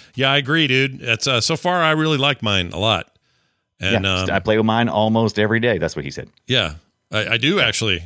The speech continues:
Speaker 1: I play my, I play
Speaker 2: Yeah.
Speaker 1: with my Wayne Gretzky almost every day.
Speaker 2: Yeah.
Speaker 1: And, uh, it's great. I played a bunch of, uh, Street Fighter three Zero Impact or something.
Speaker 2: Mm.
Speaker 1: Uh, got my ass kicked. The computer does not like me, and I'm bad at Street Fighter three, it turns out. I was good at two,
Speaker 2: Yeah.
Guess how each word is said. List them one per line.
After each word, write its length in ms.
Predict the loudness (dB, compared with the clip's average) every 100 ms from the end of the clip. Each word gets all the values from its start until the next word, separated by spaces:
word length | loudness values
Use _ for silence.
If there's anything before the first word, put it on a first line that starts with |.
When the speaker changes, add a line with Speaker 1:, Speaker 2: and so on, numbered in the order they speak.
| -8
Speaker 1:
I 100 | -6
play 200 | -2 -2
my, 240 | 0 -2
I 60 | -2
play 200 | 0 0
Speaker 2:
Yeah. 60 | 0
Speaker 1:
with 120 | 0
my 200 | 0 0
Wayne 240 | 0 0
Gretzky 380 | 0 -2 0 0
almost 240 | 0 0
every 180 | 0 0
day. 300 | 0 0 0 -8 _ _ _ _ _ _
Speaker 2:
Yeah. 180 | -2 0
Speaker 1:
And, 120 | 0
uh, 340 | 0 2 0 -4 -10
it's 140 | -6
great. 300 | -2 0 -2 -2
I 80 | -2
played 280 | 0 0
a 40 | 2
bunch 280 | 0 0 0
of, 240 | -2 -6 -2
uh, 180 | 0 0
Street 240 | 0 -4
Fighter 280 | -2 -2 -2
three 800 | -4 -6 -2 0 0 0 -2 -6 _ _ -8
Zero 720 | -4 0 0 2 0 -2 -4 _ _ _ _
Impact 460 | -4 -2 2 0 0
or 80 | -6
something. 380 | -4 -4 -4 -8 -12 _ _ _ _ _ _
Speaker 2:
Mm. 180 | -2 -2 0
Speaker 1:
Uh, 180 | 0 2
got 140 | 0
my 100 | 2
ass 200 | 2 0
kicked. 340 | -2 -4 -6 -10
The 60 |
computer 380 | -6 -2 0 0
does 160 | 0 0
not 120 | 0
like 200 | 0 0
me, 300 | 0 0 -2
and 420 | -2 0 2 2
I'm 120 | 0 0
bad 320 | 0 2 0
at 140 | -2
Street 600 | -2 0 0 0 -2 -4 -2
Fighter 220 | 0 0
three, 220 | 0 -2
it 80 | -2
turns 220 | -4 -4
out. 180 | -6 -2
I 60 |
was 100 | -2 0
good 180 | 0 -2
at 80 |
two, 320 | -2 -2 -2 -4
Speaker 2:
Yeah. 160 | -6